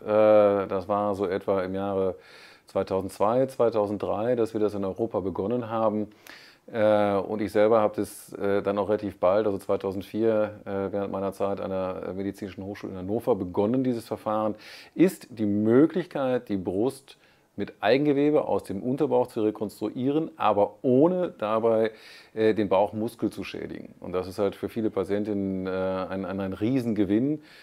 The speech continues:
Äh, bis dahin hat man's entweder mit dem Rückenmuskel oder mit Implantaten oder eben mit zwar Gewebe aus dem Bauch, aber dann mit dem Bauchmuskel gemacht. Und,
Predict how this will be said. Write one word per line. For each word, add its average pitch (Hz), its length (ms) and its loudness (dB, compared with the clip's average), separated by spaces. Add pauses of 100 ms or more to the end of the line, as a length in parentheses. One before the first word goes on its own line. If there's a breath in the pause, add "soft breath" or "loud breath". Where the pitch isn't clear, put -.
(200 loud breath)
Äh, 107 420 4
bis 95 180 -2
dahin 107 240 0
hat 110 100 -2
man's 101 180 -4
entweder 107 360 -2
mit 98 140 -4
dem 98 100 -6
Rückenmuskel 120 840 -2
oder 104 320 2
mit 101 140 -4
Implantaten 101 760 -4
oder 104 360 0
eben 101 320 -2 (300 loud breath)
mit 107 500 0 (160)
zwar 98 400 0
Gewebe 104 340 2
aus 92 200 0
dem 98 180 -4
Bauch, 110 320 4
aber 101 180 -2
dann 101 160 -2
mit 98 140 -6
dem 98 100 -6
Bauchmuskel 98 600 -4
gemacht. 113 420 -4 (560 loud breath)
Und, 104 680 -2